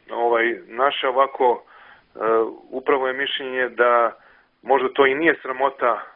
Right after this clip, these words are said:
našeg naroda, nego je to sramota onih koji su tu odluku doneli. Naš narod je onako bio skovan uza zid, da u odnosu na tu odluku ništa nije mogao u tom trenutku da uradi, e, više od onoga što je uradio, a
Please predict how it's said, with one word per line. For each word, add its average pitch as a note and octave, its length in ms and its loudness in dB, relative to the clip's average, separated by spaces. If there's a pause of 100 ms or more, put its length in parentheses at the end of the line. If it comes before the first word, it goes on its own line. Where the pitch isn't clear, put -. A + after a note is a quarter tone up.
(180)
našeg A#2 420 -2
naroda, C3 640 2 (440)
nego A#2 200 -6
je A#2+ 100 -2
to C3 180 4
sramota B2+ 420 0
onih A#2+ 180 -2
koji A#2 160 -4
su A#2+ 120 -8
tu B2 140 0
odluku A2 280 -4
doneli. G2 440 -10 (720)
Naš B2 260 0
narod C3 340 0
je A#2+ 240 4
onako A#2+ 400 0
bio A#2 460 2 (440)
skovan C3 280 2
uza A2 240 -4 (100)
zid, C#3 200 0 (140)
da A2+ 120 4
u A#2 60 4
odnosu A#2+ 300 -2
na A#2 60 -6
tu A#2+ 200 0
odluku A#2+ 340 0
ništa B2 280 -6
nije A#2 140 -8
mogao A#2+ 260 0
u A2+ 40 0
tom A#2+ 200 -2
trenutku A2 480 -8
da G#2 100 -2
uradi, C#3 440 0
e, - 840 -12
više B2+ 340 0
od A#2+ 80 -6
onoga B2+ 340 -2
što - 180 -6
je A#2 60 0
uradio, B2+ 580 2
a A#2+ 160 4